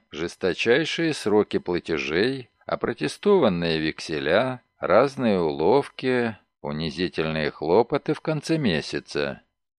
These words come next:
Ничего подозрительного, ничего нечестного,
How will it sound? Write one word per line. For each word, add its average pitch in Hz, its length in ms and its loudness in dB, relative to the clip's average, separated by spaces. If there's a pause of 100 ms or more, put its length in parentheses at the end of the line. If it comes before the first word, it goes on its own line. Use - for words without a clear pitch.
(240)
Ничего 151 640 0
подозрительного, 78 1300 0 (320)
ничего 73 640 -4
нечестного, 92 1080 2